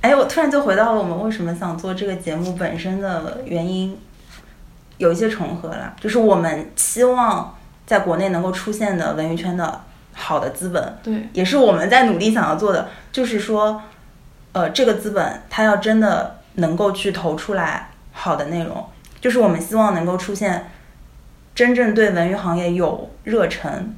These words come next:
Speaker 1: 你真的很热爱这些内容的，懂内容的好的投资人。
Speaker 2: 对，其实从我的角度上来说，我会觉得文娱其实是个很好的行业。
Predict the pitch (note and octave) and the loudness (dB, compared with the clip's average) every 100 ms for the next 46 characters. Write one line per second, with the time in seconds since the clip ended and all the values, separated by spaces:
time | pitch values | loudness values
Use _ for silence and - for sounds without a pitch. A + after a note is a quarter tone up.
0 | - F3 E3+ G#3+ A3 G#3+ F3 F3 G3+ G3+ | -6 -4 0 4 4 2 0 0 4 4
1 | E3 E3 E3+ E3+ E3 E3+ D#3+ D3 - - | 2 0 -2 -4 -2 -2 -4 -6 -8 -8
2 | - A3 - - - - F#3 D3 D3+ F3+ | -10 -12 -18 -20 -20 -4 0 2 2 2
3 | E3+ D3+ - - - - - E3 D3 - | 2 0 -2 -4 -4 -10 -2 0 0 -2
4 | - - D3+ C#3+ A3 G#3+ - - - G#3+ | -6 -6 -6 -4 -2 -2 -4 -12 -12 -12
5 | - C#4+ D4+ E4 E4 - - C#4 C#4+ F#3 | -2 4 4 4 0 -8 4 6 8 6
6 | F#3+ F#3 G#3 G3 F#3 F#3+ A3 A3 A3 A3 | 2 0 0 -2 -2 0 4 4 4 0
7 | - - G3+ D4 C4 G3+ G#3 G3 G#3 A3+ | -6 -4 4 6 6 4 2 4 4 4
8 | A3 G3+ G#3+ A3+ A3 F3+ F#3 G#3+ F3 E3 | 2 0 2 4 4 2 2 2 2 -2
9 | - - - - E3 C#3+ F3 E3 | -6 -12 -14 -6 -4 0 0 0